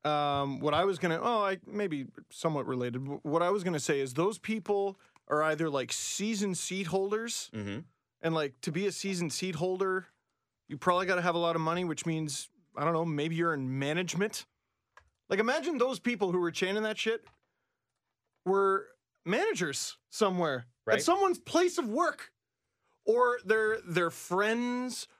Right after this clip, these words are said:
Speaker 1: or something like, I just,
Speaker 2: I mean,
Speaker 1: I
Speaker 2: they're
Speaker 1: just
Speaker 2: on national T V. Somebody knows who they are.
Speaker 1: It, yeah, it just bothered me that, uh, well,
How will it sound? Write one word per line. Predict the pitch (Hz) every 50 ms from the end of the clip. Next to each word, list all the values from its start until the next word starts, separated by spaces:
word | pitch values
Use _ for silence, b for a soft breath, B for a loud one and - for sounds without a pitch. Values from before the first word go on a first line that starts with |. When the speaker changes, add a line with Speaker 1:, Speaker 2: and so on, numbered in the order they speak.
| b b b
Speaker 1:
or | - 185
something | 185 - 233 220 214 220
like, | 220 220 220 -
I | 202 208
just, | 202 247
Speaker 2:
I | 240
mean, | 165 165 175
Speaker 1:
I | 180
Speaker 2:
they're | 180
Speaker 1:
just | 170 170
Speaker 2:
on | 175 208 233 208 165
national | 156 160 180 180 - 160 160 135
T | - - 139 139
V. | 117 135 123
Somebody | 101 - 151 151 190 - 117
knows | 110 104 98 -
who | 101
they | 98 107 87
are. | - 107 131 - -
Speaker 1:
It, | 214 208 175 -
yeah, | - 208 190 214 233 233 233 226 202 156
it | - - 170
just | 165 220 202 160 160
bothered | 170 190 190 220 240 233 247 233 208
me | 233 226 226 220 220 220 214 - - - 165
that, | 143 143 151 147 147 143 139 - _ _ _ _ _ _
uh, | - 71 67 - - _ _ _
well, | 165 160 139 131 123